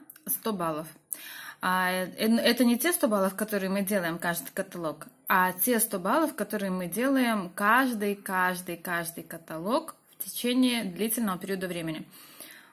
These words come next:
Вот, покажу вам, что сто баллов делать выгодно. Кстати, я уже бриллиантовый вип. Я даже получила часы Фаберлик за бриллиантового випа.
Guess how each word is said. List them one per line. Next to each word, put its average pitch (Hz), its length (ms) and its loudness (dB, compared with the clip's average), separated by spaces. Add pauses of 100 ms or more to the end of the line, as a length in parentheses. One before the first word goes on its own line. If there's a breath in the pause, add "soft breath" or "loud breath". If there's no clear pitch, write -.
Вот, 95 260 0 (460)
покажу 214 420 4
вам, 269 240 2
что - 320 -2
сто 190 220 -2
баллов 233 380 2
делать 226 420 -2
выгодно. 170 680 -4 (1300)
Кстати, 180 520 -2 (120)
я 190 200 -2
уже 190 140 -4
бриллиантовый 185 600 -4
вип. 247 200 -4 (1120)
Я 196 240 0
даже 185 180 -4
получила 226 560 -4 (180)
часы 190 440 -8 (1300 soft breath)
Фаберлик 190 560 -4 (420)
за 202 60 -8
бриллиантового 214 580 -2
випа. 180 340 -10